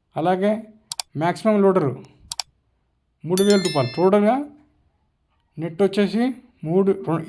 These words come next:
ఇరవై వేల మూడు వందల రూపాయలు అండి. ఒక్కసారి పూర్తిగా మీరు చూసుకుంటే ఏ లొకేషన్లో ఎంతెంత సాలరీ ఉన్నది, ప్రజెంట్ మీకు దగ్గరలో ఉన్న లొకేషన్స్కి వెళ్తే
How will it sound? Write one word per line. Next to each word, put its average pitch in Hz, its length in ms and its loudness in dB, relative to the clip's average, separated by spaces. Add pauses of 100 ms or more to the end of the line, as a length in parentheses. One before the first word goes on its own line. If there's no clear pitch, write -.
ఇరవై 202 300 4
వేల 196 200 6 (100)
మూడు 196 140 2
వందల 190 240 2
రూపాయలు 165 240 0
అండి. 127 200 -2 (720)
ఒక్కసారి 208 460 2
పూర్తిగా 220 680 0
మీరు 208 200 0
చూసుకుంటే 190 420 0 (640)
ఏ 190 160 4
లొకేషన్లో 202 760 2
ఎంతెంత 185 240 -4 (120)
సాలరీ 175 240 2
ఉన్నది, 175 340 -2 (600)
ప్రజెంట్ 185 400 0
మీకు 185 160 -2
దగ్గరలో 170 500 0
ఉన్న 196 100 0
లొకేషన్స్కి 185 720 -4 (760)
వెళ్తే 185 440 2